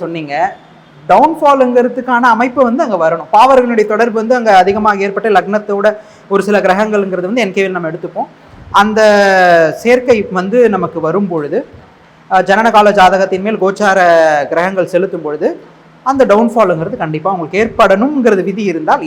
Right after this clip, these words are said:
ஏற்படும். ஆனாலும் எல்லாத்துக்குமே பொதுவாகவே அவங்களுடைய ஜாதகம் எவ்வளவு வலுவா இருக்கு,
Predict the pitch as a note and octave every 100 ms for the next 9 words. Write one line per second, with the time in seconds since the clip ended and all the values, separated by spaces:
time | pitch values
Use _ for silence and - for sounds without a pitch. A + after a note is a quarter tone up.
0 | D3+ D3+ D3 D#3+ A3+ C#4+ A#3 E3 E4 -
1 | - - E3+ E3+ A3 B3+ G#3+ G3 F3+ C#4+
2 | - - _ _ B3+ C#4 E4+ D4 E4 D#4
3 | A#3 A3 G#3+ F#3+ F#3 A#3 B3 F4 D#4 A#3+
4 | A#3 G3+ F#3+ A#3+ A3+ E3 -